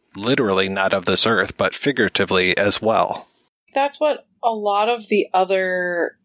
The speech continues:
Speaker 2: scenes kind of underline, is that everyone is extremely isolated. And, I mean, maybe that's just me at this point having seen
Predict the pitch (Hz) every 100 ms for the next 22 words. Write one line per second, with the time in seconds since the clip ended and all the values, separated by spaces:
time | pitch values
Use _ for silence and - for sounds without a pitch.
0 | _ _ - - - 190 185 185 180 175
1 | 170 165 - - - _ _ _ _ -
2 | 202 190 180 - 180 196 190 175 165 160
3 | 151 147 147 - 180 175 165 175 170 170
4 | 151 - _ _ _ - 185 208 220 214
5 | 202 185 180 180 - 185 185 180 165 147
6 | 156 - 156 147 139 - - - 180 -
7 | 196 202 190 185 185 190 202 185 170 175
8 | - 185 175 - 170 170 170 165 165 160
9 | 170 - 180 - 185 165 - 175 170 170
10 | 160 - 175 170 165